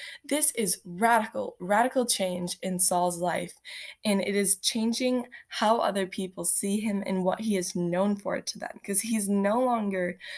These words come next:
known as the man who caused devastation among Jesus' followers in Jerusalem. He's now known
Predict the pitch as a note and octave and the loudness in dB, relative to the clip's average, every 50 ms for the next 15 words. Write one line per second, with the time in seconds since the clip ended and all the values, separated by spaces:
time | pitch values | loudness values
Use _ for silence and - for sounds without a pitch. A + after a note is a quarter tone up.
0 | - - - G3 G3+ G3+ G#3 A3+ A3+ G#3+ F#3+ F3+ F3 F3 - - - - - - | -12 -4 2 4 6 6 8 6 6 4 4 2 2 0 -2 -4 -6 -8 -20 -20
1 | _ _ - G3 G3 G3 F#3+ F#3+ F#3+ G3 G3+ G3+ A3+ F#3+ F#3+ - - - F3+ F#3+ | _ _ 2 4 4 4 4 4 2 4 4 4 2 2 0 -2 -4 -2 0 0
2 | F#3+ F#3 F#3 - - F3 - - F#3 F3+ - - - F3 - G3+ G3 - - F3 | 0 -2 0 2 2 2 2 4 2 2 2 2 2 0 0 0 0 -2 -2 -2
3 | F3 E3+ F3 F3 F3 F3 F3 F3+ - F3 F3 E3+ - - - F3+ F3 E3+ - - | -4 -2 -2 -2 -2 -2 -4 -4 -4 -2 -2 0 0 0 0 0 0 -2 -2 -2
4 | - E3+ E3+ F3 F#3 G3+ F#3+ F3+ F3 F3 F3 F3 E3+ E3+ - E3+ F3+ F#3 G3+ - | -2 0 2 4 4 4 4 2 0 -2 -4 -6 -6 -6 -6 -4 -4 0 2 2
5 | - F3+ F3+ F#3+ - G#3+ G3 G#3 B3 - A#3+ B3 A3 G3+ G3+ G3+ G3+ G#3+ A3 | 2 0 0 -2 -2 -2 -2 0 0 0 0 2 4 4 4 6 4 4 2